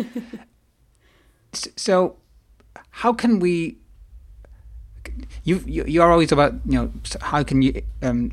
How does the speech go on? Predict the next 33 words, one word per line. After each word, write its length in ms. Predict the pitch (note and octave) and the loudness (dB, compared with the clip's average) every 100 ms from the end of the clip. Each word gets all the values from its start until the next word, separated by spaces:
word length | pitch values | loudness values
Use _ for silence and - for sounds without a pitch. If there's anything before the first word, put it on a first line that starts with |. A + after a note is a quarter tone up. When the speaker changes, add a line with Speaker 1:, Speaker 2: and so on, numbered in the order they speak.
| - | -4
Speaker 2:
influence 320 | C#3+ - C3 | -2 0 0
people 260 | D3 B2+ B2+ | 0 -2 -2
on 100 | B2 | -2
the 60 | B2 | 2
web 280 | D#3+ C#3+ C#3 | 4 4 2
and 160 | B2+ | 0
how 200 | - C3+ | 0 -2
can 160 | A#2+ B2+ | 0 0
you 40 | |
use 180 | A#2 A#2+ | 0 0
it 260 | A#2+ A#2 - - - | -2 -6 -16 -18 -10
to 120 | - | -4
your 160 | A#2 A#2 | 0 0
advantage, 400 | A2+ B2+ B2+ B2 | 2 2 2 -2
but 100 | C3 | -4
not 160 | C#3 C3+ | -2 0
in 120 | B2 | 2
a 40 | |
mean 280 | B2 D3 C#3 | 4 2 2
way, 180 | C3 B2+ | 2 2
in 120 | B2 | 0
a 60 | A#2+ | -2
good 220 | C3 - | -2 -2
way. 260 | A2+ A#2 D#3 - - - - _ C#3 | -2 -2 -4 -10 -20 -20 -20 _ -2
Um, 240 | B2 B2 | 0 0
but 160 | C#3 - | 0 -2
Speaker 1:
Mm. 40 | |
Speaker 2:
how 140 | A3+ A3+ | -2 -2
can 280 | G#3+ F3+ | 0 -2
you 320 | D#3+ D#3 C3+ - _ _ _ _ _ _ _ _ _ | 2 0 0 -6 _ _ _ _ _ _ _ _ _
use 480 | C3+ C#3 G#3 A3 G#3+ | -6 2 6 6 4
psychology 600 | - E3+ D#3+ D3+ C3 C#3 B2+ | -2 0 0 -2 0 -2 -4
to 600 | - - C#3 C3+ B2 | -6 -2 0 0 0